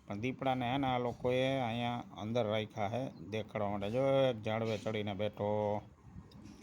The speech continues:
દેખાય પૂંછડું લટકે ને મજા આવી ગઈ હો ભાઈ. સિંહ ને દીપડા ને બધું બતાવ્યું. હવે આપણે ઓલી બંધ જીપમાંથી પાછું પીળું ટી-શર્ટ પહેરી લીધું ને આવી ગયા રિસોર્ટ ઉપર. હવે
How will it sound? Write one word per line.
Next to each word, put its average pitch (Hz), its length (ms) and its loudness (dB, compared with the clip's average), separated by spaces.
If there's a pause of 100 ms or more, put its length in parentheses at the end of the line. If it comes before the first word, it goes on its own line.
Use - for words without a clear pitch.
(340)
દેખાય 135 300 2
પૂંછડું 120 560 -4
લટકે 113 360 0 (180)
ને 101 120 0 (960)
મજા 131 220 4
આવી 123 160 4
ગઈ 117 140 0
હો 120 60 0
ભાઈ. 95 220 0
સિંહ 113 380 -2
ને 107 120 -2
દીપડા 107 400 -2
ને 98 100 -2
બધું 101 260 -4
બતાવ્યું. 131 440 2 (1400)
હવે 123 200 4
આપણે 131 280 4 (920)
ઓલી 127 240 2
બંધ 127 260 2
જીપમાંથી 120 500 0
પાછું 117 260 0 (140)
પીળું 117 240 -2
ટી-શર્ટ 113 380 -2
પહેરી 120 220 0
લીધું 131 280 0
ને 117 80 0 (220)
આવી 120 300 0
ગયા 107 200 2
રિસોર્ટ 127 340 2
ઉપર. 143 300 6 (840)
હવે 180 220 8